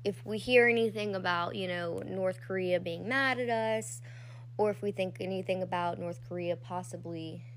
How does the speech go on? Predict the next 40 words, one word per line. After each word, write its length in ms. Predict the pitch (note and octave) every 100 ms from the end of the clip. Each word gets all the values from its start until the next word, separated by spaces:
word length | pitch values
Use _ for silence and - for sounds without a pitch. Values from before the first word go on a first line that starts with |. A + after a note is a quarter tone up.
| -
doing 440 | - G3+ F#3 F3+ F3
some 480 | - F3+ E3+ E3+ - -
military 580 | F#3 F#3 F3+ - E3+ E3+
exercises 1120 | A#3+ A#3+ - A3+ A3 G#3+ G#3 G3+ G#3 F#3+ F#3+ -
or, 520 | - E3 E3 E3 D#3+ - - - - - -
um, 480 | - E3+ D#3 D#3 - -
provoking 720 | - G3 G3 G#3+ G#3+ A3 A3
the 80 | G#3+
U 180 | G#3+ G#3
S 280 | G3 G#3 -
in 100 | G3
any 200 | G3 F#3+
sort 240 | F#3+ F#3
of 140 | F3+
way, 520 | F3+ F3+ F3 F3 F3 F3+ - - - - - -
I 60 | B3
actually 260 | D4 - C#4+
have 120 | A#3+
a 40 |
lot 220 | G#3+ F3+
of 80 | -
peace 260 | - A#3 A#3
about 320 | A#3 A3 G#3+
it 140 | G#3+
because 240 | G3+ G3 F#3+
I 60 |
know 300 | F#3 F#3+ G3
that 140 | F#3+ F3+
it's 160 | F3+
all 160 | - E3+
part 260 | - E3+ E3
of 100 | E3+
a 40 |
movie 460 | F#3 G#3+ A3+ G#3+ G#3
and 80 | F#3
it's 220 | E3 -
part 260 | - E3+
of 60 | D#3+
a 80 | D#3+
plan. 640 | - A3+ G#3+ G#3 G3+ G3+